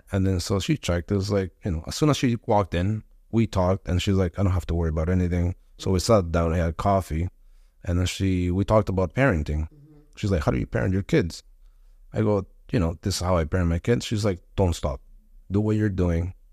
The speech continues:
Speaker 1: Do not stop." And that is that.
Speaker 2: Mm-hmm.
Speaker 1: And that's what I've been doing
Speaker 2: Yeah. Ever
Speaker 1: since then. Yeah.
Speaker 2: Yeah.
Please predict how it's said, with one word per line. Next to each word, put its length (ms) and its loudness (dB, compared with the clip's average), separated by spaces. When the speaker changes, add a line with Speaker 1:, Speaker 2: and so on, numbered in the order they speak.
Speaker 1:
Do 120 2
not 180 2
stop." 360 -2
And 360 0
that 160 2
is 140 -2
that. 180 -4
Speaker 2:
Mm-hmm. 360 -12
Speaker 1:
And 360 2
that's 220 0
what 80 2
I've 60 -2
been 160 2
doing 320 -2
Speaker 2:
Yeah. 220 -4
Ever 140 -12
Speaker 1:
since 240 0
then. 220 2
Yeah. 120 0
Speaker 2:
Yeah. 180 -2